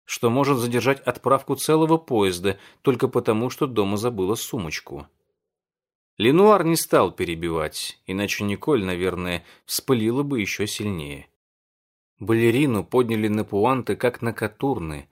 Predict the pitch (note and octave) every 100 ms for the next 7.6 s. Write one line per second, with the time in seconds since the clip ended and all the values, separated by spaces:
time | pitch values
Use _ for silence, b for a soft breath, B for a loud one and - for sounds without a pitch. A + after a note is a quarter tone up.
0 | _ _ _ _ _ - G2+ - G#2 -
1 | G#2+ B2+ B2+ G#2 F#2+ - - G2 G2 A2
2 | F2 G2+ A2 A#2 A2 F#2 G2 A2 - F2
3 | G2 G#2 - B2 A2+ b b _ G#2+ A2+
4 | G#2+ C3+ D3 E3+ G2+ - - _ _ _
5 | _ G2 A2 E3 E3 G#2+ F#2 F#2 - G2
6 | E2+ - F#2 F#2+ F#2 B2 C#3 B2+ G#2+ -
7 | G#2+ - A#2+ C#3 C#3+ C#3+